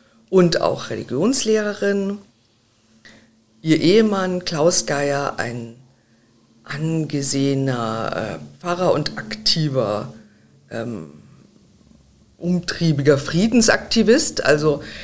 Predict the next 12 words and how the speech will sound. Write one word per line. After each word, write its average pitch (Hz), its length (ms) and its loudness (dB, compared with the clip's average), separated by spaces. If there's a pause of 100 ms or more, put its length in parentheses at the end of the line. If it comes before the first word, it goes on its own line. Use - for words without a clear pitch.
(340)
äh, 147 120 -8
schon 175 360 2
so 175 160 4
irgendwie 165 340 0
das, 160 420 0
das - 240 -4
perfekte - 640 0
Paar, 147 460 0
das, 143 300 2
äh, 135 360 0 (600)
das - 500 -4 (300)
Zentrum 139 1000 0